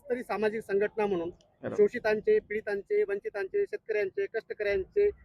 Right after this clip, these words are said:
Speaker 1: महिलांचे, युवकांचे, अ, वृद्धांचे या ठिकाणी प्रश्न सोडवण्याचं काम करते. आणि आझाद ग्रुपची महाराष्ट्रभर सगळ्या मीडियानं नोंद घेतलेली आहे. तसं तुमच्या कर्मभूमी, जन्मभूमीमध्ये सुद्धा मीडिया तुमच्या सोबत आहे.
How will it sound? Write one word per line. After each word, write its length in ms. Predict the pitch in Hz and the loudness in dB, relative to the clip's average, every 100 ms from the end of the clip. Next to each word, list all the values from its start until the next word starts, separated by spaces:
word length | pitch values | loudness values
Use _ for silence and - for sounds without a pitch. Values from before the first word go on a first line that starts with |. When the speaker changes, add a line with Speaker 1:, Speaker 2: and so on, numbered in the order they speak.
| - 175 | -20 -4
Speaker 1:
महिलांचे, 640 | 190 208 208 202 214 208 | 2 2 2 0 2 2
युवकांचे, 640 | 196 214 214 196 190 214 220 _ _ - | 2 0 0 -6 -2 0 0 _ _ -10
अ, 220 | 180 190 180 | -6 -4 -2
वृद्धांचे 540 | 226 233 220 - 220 226 _ _ _ - | 0 0 -2 0 -2 -2 _ _ _ -4
या 60 | |
ठिकाणी 320 | 233 240 240 240 | -4 -4 -6 -6
प्रश्न 260 | 254 302 | -8 -10
सोडवण्याचं 420 | 277 262 247 233 | -6 -2 -2 -4
काम 260 | 226 214 226 | -2 0 0
करते. 340 | - 220 233 240 _ | 0 2 2 0 _
आणि 100 | 185 - 160 | -10 -10 -6
आझाद 340 | 180 254 277 | 0 2 2
ग्रुपची 500 | 202 208 190 _ 135 _ _ _ _ | -2 -4 -4 _ -20 _ _ _ _
महाराष्ट्रभर 560 | 170 220 233 - 233 233 - | -2 0 0 -2 -2 -2 -4
सगळ्या 180 | 202 226 | -2 0
मीडियानं 400 | 208 220 262 254 | 2 2 2 2
नोंद 160 | 233 202 | 0 0
घेतलेली 320 | 202 220 208 | -2 0 0
आहे. 140 | 202 - _ - | 0 -6 _ -8
तसं 160 | 208 262 | -8 -6
तुमच्या 260 | 247 254 240 | -8 -6 -2
कर्मभूमी, 540 | 233 247 233 240 247 | -2 0 0 0 0
जन्मभूमीमध्ये 720 | 208 226 233 233 233 233 233 | 0 0 0 0 0 0 -2
सुद्धा 220 | 226 226 | -4 -4
मीडिया 220 | 220 226 | -2 -2
तुमच्या 260 | 226 220 233 | -2 -4 -8
सोबत 260 | - 208 262 | -4 -4 -2
आहे. 180 | 208 | -4